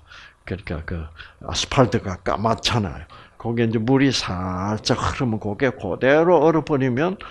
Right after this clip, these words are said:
얼었는지 안 얼었는지 안 보여요. 어, 근데 거기가 굉장히 미끄럽다고, 고-, 그렇게 얼은데요. 오히려 눈이면 덜 미끄럽지. 예, 고-, 그게 그냥 거울처럼 얼어버리니까, 어, 거기에 이제 바퀴가 걸리면 샥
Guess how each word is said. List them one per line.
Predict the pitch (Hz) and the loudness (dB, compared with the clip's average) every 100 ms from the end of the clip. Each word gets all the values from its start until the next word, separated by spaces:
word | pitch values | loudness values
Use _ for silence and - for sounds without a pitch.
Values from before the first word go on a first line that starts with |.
| - - - _ | -20 -20 -20 _
얼었는지 | - 226 254 247 247 247 240 | 2 6 6 6 6 8 8
안 | 226 | 10
얼었는지 | 226 226 220 208 214 190 - | 8 8 6 2 -2 -4 -4
안 | 113 | -4
보여요. | 113 104 69 82 - _ _ - | 0 -2 -2 -8 -14 _ _ -12
어, | 98 90 - - - - | -10 -10 -16 -20 -8 0
근데 | 202 | 0
거기가 | - 190 202 214 185 202 196 | 4 4 4 2 2 2 2
굉장히 | - 294 339 302 220 | 2 2 4 6 6
미끄럽다고, | 135 127 - 139 - 90 - | 4 2 0 -2 -4 -10 -10
고-, | - 92 | -10 -8
그렇게 | - 104 113 - | -8 -4 -2 0
얼은데요. | 110 104 87 - - - - - - | 0 0 -6 -10 -14 -18 -20 -20 -2
오히려 | 117 156 151 | 6 8 10
눈이면 | 113 135 165 190 180 143 104 - | 6 6 8 8 8 6 4 2
덜 | 117 143 | 4 4
미끄럽지. | 110 - 90 - - - - - _ - | 2 -4 -8 -12 -12 -12 -12 -18 _ -14
예, | 87 - - - | -14 -14 -20 -12
고-, | 139 - | -10 -4
그게 | 156 - 156 - - - - - - - | -2 0 -2 -6 -8 -4 -2 -2 -2 -4
그냥 | 226 262 262 - | -4 -6 -6 2
거울처럼 | 185 233 180 - 104 95 - | 6 8 6 2 -2 -2 -4
얼어버리니까, | 101 98 - - 71 - - - 151 156 - - - - - - _ - | -6 -6 -8 -12 -14 -16 -12 -8 -8 -10 -18 -18 -18 -18 -20 -20 _ -10
어, | - 113 | -8 -4
거기에 | - 165 175 | -2 2 4
이제 | 156 | 4
바퀴가 | 147 131 143 - 123 110 | 2 2 0 -2 -4 -6
걸리면 | - 98 117 107 | -4 -4 -4 -4
샥 | - - - - - | -4 0 0 0 -6